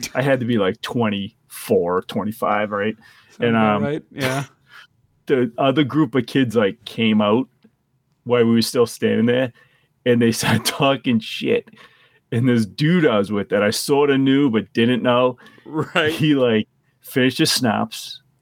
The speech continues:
Speaker 1: and he, and he, <laughs> like, put it down on the curb like a gentleman.
Speaker 2: Uh-huh.
Speaker 1: And then he fucking, as they're talking shit and my other friends are talking shit, he just strolls to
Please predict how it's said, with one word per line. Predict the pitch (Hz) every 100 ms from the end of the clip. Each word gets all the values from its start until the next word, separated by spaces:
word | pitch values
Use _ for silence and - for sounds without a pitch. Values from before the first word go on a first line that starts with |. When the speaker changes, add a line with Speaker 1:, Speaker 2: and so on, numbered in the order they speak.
| -
Speaker 1:
and | 107
he, | 110 - 113
and | 107
he, | 110 - - - -
<laughs> |
like, | 151 127 - - - - - - _
put | - 143
it | 139
down | 143 139 143
on | 143
the | 131
curb | - 127 123 131 - -
like | 120
a | 123
gentleman. | 120 127 120 110 117 123 _ _ _ _
Speaker 2:
Uh-huh. | - 147 147
Speaker 1:
And | 127
then | 127 127
he | 120 -
fucking, | 104 - - 139 123 113 _ _ _ _ _ _ _ -
as | 143 165 156 127
they're | 127 170
talking | 170 170 165 151
shit | - 160 165 -
and | 120
my | 110 110
other | 131 139
friends | - 143 131
are |
talking | 123 127 120
shit, | 135 - _
he | - 147
just | 143 -
strolls | - 127 127 143 147
to | -